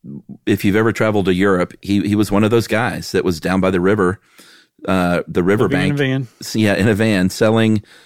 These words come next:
Speaker 1: these, <laughs> uh, and literally copied from postcards. So he did that for a little while, made a little bit of money. 'Cause, you know, if you look at his art, it's, it's, uh, way better than I could do. It's, you know, it's okay,
Speaker 2: Oh,
Speaker 1: but
Speaker 2: yeah.
Speaker 1: like, modern, uh,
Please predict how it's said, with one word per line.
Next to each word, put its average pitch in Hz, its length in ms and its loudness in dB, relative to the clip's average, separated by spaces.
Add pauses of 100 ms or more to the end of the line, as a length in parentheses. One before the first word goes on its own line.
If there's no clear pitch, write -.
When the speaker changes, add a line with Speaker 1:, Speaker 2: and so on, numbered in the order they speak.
(220)
Speaker 1:
these, 101 320 0
<laughs> - 20 -6
uh, 92 320 2
and 98 200 2
literally 107 360 2
copied 95 380 -4
from 92 140 -2
postcards. 82 720 -2 (320)
So - 120 0
he 127 80 4
did 175 140 2
that 151 160 2
for 143 80 0
a 123 40 4
little 117 180 4
while, 110 280 0
made 117 140 2
a 123 60 2
little 123 160 2
bit 113 140 2
of 110 60 4
money. 92 420 2 (640)
'Cause, 120 240 2
you 151 100 0
know, 131 100 2
if 117 80 0
you 170 80 2
look 190 160 2
at 143 60 4
his 101 120 2
art, 98 300 0
it's, - 360 -4
it's, 160 300 -2 (600)
uh, - 160 0
way 107 200 0
better 147 200 2
than 101 120 2
I 104 120 0
could 90 140 -4
do. 82 180 0
It's, - 180 -2
you 120 80 0
know, 92 140 2
it's 101 140 -2
okay, 113 380 2
Speaker 2:
Oh, - 40 0
Speaker 1:
but 175 180 2
Speaker 2:
yeah. 165 140 -2 (400)
Speaker 1:
like, 101 180 -2
modern, 113 580 2
uh, 90 420 -2